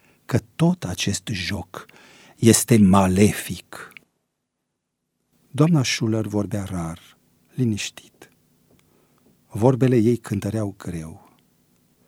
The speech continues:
Metafizicul acesta este distrugător, Cezar. La primul contact te fascinează. Începătorii sunt prinși de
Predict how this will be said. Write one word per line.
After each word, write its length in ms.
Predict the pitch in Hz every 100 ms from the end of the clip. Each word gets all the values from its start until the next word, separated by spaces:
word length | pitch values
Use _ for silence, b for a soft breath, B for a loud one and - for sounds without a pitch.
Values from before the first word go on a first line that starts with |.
| _ _ _ _ _
Metafizicul 800 | 139 151 156 - 208 185 175 131
acesta 400 | 107 - 170 -
este 220 | 135 -
distrugător, 840 | 123 117 - 131 113 110 160 151 104
Cezar. 560 | - 127 - 76 - _ _ _ _ _ _ b
La 200 | 131 131 _ _ -
primul 360 | 151 208 190 175
contact 720 | - 139 - 165 - - - -
te 100 | 127
fascinează. 1120 | - 120 - - - 135 143 139 104 - - - _ _ _ _ _ _ b b b
Începătorii 600 | 151 165 156 180 196 180
sunt 240 | - 165
prinși 320 | - 110 95
de 80 | 110